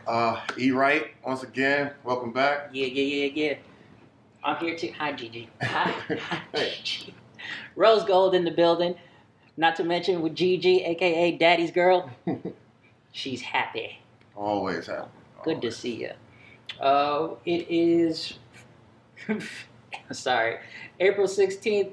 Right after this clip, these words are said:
Speaker 2: twenty twenty-one.
Speaker 1: Yeah, why?
Speaker 2: Sun is shining. We are here
Speaker 1: Yeah.
Speaker 2: back at East Crib, A K A Corns Tower. It's a good time, man. Vibes are right.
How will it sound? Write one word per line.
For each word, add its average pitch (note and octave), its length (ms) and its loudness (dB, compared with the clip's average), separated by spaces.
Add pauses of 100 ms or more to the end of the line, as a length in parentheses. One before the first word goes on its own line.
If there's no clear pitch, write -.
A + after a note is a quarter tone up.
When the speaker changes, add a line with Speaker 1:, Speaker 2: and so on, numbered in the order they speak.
(140)
Speaker 2:
twenty F3+ 260 0
twenty-one. F3+ 640 0 (180)
Speaker 1:
Yeah, - 60 -18 (240)
why? E2 240 -10 (600)
Speaker 2:
Sun G3 360 0
is E3+ 80 2
shining. F#3 640 2
We D#3 160 0
are D3+ 140 2
here F3 420 0
Speaker 1:
Yeah. - 80 -6
Speaker 2:
back D#3 240 0
at C#3 180 -2
East D#3+ 240 -2
Crib, D3+ 220 2
A D#3+ 120 0
K D3+ 380 2
A C3+ 40 -2
Corns C#3 360 0
Tower. B2+ 500 2 (1000)
It's G#3+ 160 -6
a G#3+ 40 -2
good G3 220 0
time, B2 360 -2
man. A#2 320 -6 (680)
Vibes D#3 300 0
are C#3 80 -8
right. A#2+ 360 -2